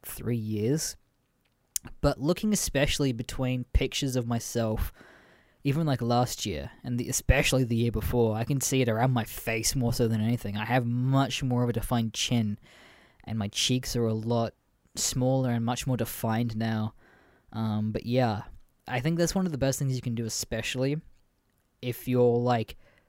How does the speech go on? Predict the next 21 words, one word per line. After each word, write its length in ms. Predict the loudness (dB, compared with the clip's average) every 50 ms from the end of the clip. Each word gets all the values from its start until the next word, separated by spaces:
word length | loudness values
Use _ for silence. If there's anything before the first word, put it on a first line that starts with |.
| _ _ _ _ _ _ _ _ _ -6
more 380 | -2 0 4 4 4 4 2 2
overweight, 760 | 2 2 4 4 4 2 2 2 2 2 2 0 -2 -4 -10 -6 -2
is 240 | 0 0 0 0
just 420 | 2 2 2 2 2 -2 -6 -8 -12 -18 -20 _ _ _ _ _ _ _ _ _ _ _ _ _
fucking 520 | -18 -8 -2 -2 -2 0 0 -2 -2 -2
train 500 | -2 -4 -4 0 0 2 2 2 0 0
that 200 | 0 -2 -2 -4
to 80 | -6 -4
shit 400 | -2 -2 0 0 -2 -2 -4 -6
and 160 | -6 -6 -6
turn 300 | -2 0 0 2 2 2
that 200 | 0 0 -2 -4 _ _ _ _ -8
mu-, 180 | -4 -2 0 0
uh, 460 | 0 -2 -2 -2 -2 0 0 -2 -4 -6 -2
turn 320 | 2 2 4 4 4 2
that 280 | 2 0 0 -2 -4 -10
fat 400 | -14 -6 -2 -2 -2 -2 -2 -4
into 160 | -2 -2 -2
muscle, 360 | -2 0 -2 -2 -2 -4 -6
my 160 | -4 -4 -4
dudes. 460 | -4 -4 -4 -4 -4 -6 -6 -8 -10